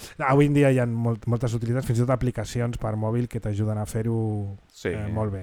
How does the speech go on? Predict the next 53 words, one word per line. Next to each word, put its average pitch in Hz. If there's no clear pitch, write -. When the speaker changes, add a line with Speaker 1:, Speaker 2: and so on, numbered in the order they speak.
Speaker 1:
eh? 131
Molt 104
xulo. 92
Bueno, 156
doncs, 165
eh, 156
nois, 190
eh, 143
Mosseguis, 180
la 147
propera... 156
Bueno, 135
no 131
sé 151
quan 139
serà, 117
perquè 117
estem 117
en 110
estiu, 147
però 139
quan 120
puguem 127
tornar-nos 139
a 131
trobar 127
en 120
David 120
i 127
jo, 147
farem 127
una 131
segona 120
part 143
més 160
tècnica, 165
més, 143
més 147
ja 160
pensada 143
per 127
aquells 131
que, 123
que -
us 113
ha 135
picat 135
el 123
coquet 123
i 120
voleu 113
saber 113
més, 175